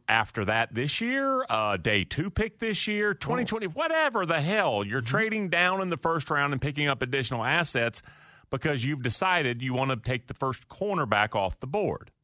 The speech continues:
Speaker 1: Now, when I say if the Falcons are in that position, by the way, maybe they stay at eight and take the first corner,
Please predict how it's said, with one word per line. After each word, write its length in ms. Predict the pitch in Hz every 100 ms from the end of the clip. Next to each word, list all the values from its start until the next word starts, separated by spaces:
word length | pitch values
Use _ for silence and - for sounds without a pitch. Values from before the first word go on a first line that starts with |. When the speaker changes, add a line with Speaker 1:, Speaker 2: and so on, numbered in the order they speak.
| _ _ _ _ _ _ _
Speaker 1:
Now, 260 | 147 139 143
when 180 | 143 151
I 100 | 190
say 560 | - 220 208 202 196 185
if 180 | 156
the 80 | -
Falcons 480 | 175 175 233 269 208
are 120 | 202
in 100 | 196
that 160 | 180 -
position, 340 | 131 165 -
by 160 | 131 160
the 80 | 135
way, 300 | 143 117 85
maybe 220 | - 165
they 120 | 123 104
stay 220 | - 113
at 100 | 90 -
eight 200 | 113 113
and 80 | 92
take 180 | 95
the 60 | -
first 200 | 92 92
corner, 320 | - 87 78